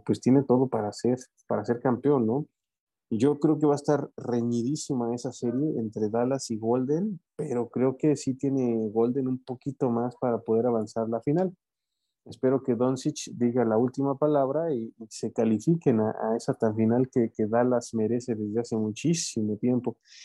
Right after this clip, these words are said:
Y ahora Heat contra Celtics, yo veo mejor o más enrachado a Celtics. A veces la, la friegan o la riegan.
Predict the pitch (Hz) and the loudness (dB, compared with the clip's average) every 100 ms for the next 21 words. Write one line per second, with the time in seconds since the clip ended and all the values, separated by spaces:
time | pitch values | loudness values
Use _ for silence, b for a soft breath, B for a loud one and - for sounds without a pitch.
0 | B 120 127 139 - 170 - 170 139 120 | B 0 2 2 -2 -4 -2 -4 -2 -4
1 | 160 156 190 196 - - - _ - _ | -2 -2 -2 -6 -8 -18 -20 _ -20 _
2 | - 120 143 156 143 - 139 156 - 110 | -6 0 4 4 4 2 0 0 -6 -6
3 | 120 127 110 104 - 123 113 - 123 147 | -2 -2 -2 -4 -2 -2 -2 -2 -4 -4
4 | 165 - - 110 117 143 143 - 135 123 | -6 -12 -12 -4 2 2 0 0 2 6
5 | 107 107 - 110 110 - 120 127 117 107 | 4 4 0 -4 -2 2 4 4 2 2
6 | 107 104 113 123 156 | 0 2 2 2 -2